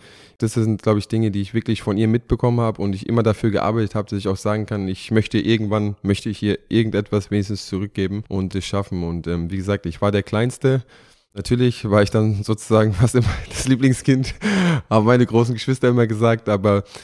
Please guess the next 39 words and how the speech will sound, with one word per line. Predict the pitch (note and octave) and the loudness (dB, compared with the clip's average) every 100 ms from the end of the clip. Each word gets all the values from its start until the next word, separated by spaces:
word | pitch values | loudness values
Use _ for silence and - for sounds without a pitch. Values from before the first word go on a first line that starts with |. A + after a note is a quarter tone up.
| - - _ | -20 -20 _
es | - | 0
war | A2 | 4
sehr, | C3+ | 4
sehr | D3+ | 4
schwer | A#2+ C3+ C3+ | 2 2 0
für | B2 | 0
meine | A2 | 0
Mutter, | A2+ A2+ G#2 | 2 2 2
aber | G2+ | 2
ich | - | 0
hab | A2+ | -2
gemerkt, | A2+ A2 A2+ - | 0 2 0 0
durch | G#2+ - | -2 2
Wille | G#2 C3 B2+ | 4 4 4
und | A2+ G#2+ - | 2 0 0
alles | A2 A2+ - | 2 0 0
kann | G#2+ | 0
man | G#2+ F#2+ | 2 0
wirklich | - A2 - - | -2 -4 -4 0
Berge | G#2 G#2+ G#2+ | 2 2 0
versetzen | G#2 G#2 - | 0 -2 -2
und | F#2+ | -2
kann | F#2+ | -2
viel | F2+ G#2 | 0 0
erreichen. | G2 F#2 G2+ F#2 F#2 | 0 0 -2 -2 -4
Und | F2 | -2
das | |
hat | G#2 G2 | -2 0
meine | G2+ | 0
Mutter | G2 G#2+ G#2+ | -2 -2 -4
geschafft. | G2 A#2 A2 - | -4 -4 -4 -2
Sie | |
hat | G2+ | -4
drei | G2 G2+ | 0 -2
tolle | - G2+ F#2+ | -2 -4 -2
Kinder | A2 A2 | 0 0
erzogen | G#2+ - G#2+ G#2+ G2+ | 0 0 -2 0 0
und, | G2 G2 F#2 | 0 -2 0
ähm, | F#2+ F#2+ F#2+ | 0 0 -4